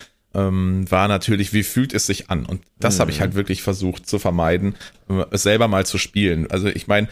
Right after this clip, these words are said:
Speaker 1: hätte ich mich jetzt ein bisschen gespoilert, was das ein oder andere Power-Up angeht oder die wahnsinnig tolle Geschichte, auf die wir gleich eingehen können. Das wird
Speaker 2: <laughs>
Speaker 1: relativ zügig gehen.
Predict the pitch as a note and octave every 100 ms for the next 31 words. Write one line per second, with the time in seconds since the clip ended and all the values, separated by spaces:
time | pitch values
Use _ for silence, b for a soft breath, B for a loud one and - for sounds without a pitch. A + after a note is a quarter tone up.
0 | B - A#2 A#2 A2+ - G#2 G2+ G#2 -
1 | G2+ F2 - F#2+ G#2 F#2 F2+ F2+ F#2 -
2 | G2 G2 D#2 F2+ - G#2 A2 D2+ E2 F2+
3 | F#2 F#2 G2 - - F2+ F2+ E2+ E2+ B
4 | B _ _ - G#2+ A2 G#2 G2 G#2 B2+
5 | A2+ G#2+ - - G#2 G2+ F#2+ - B2 -
6 | D2 - E2+ E2+ D#2 F#2 E2+ F2+ F2+ -
7 | G#2+ - G2 - F2+ F2 - - - G2+
8 | F2 - F2+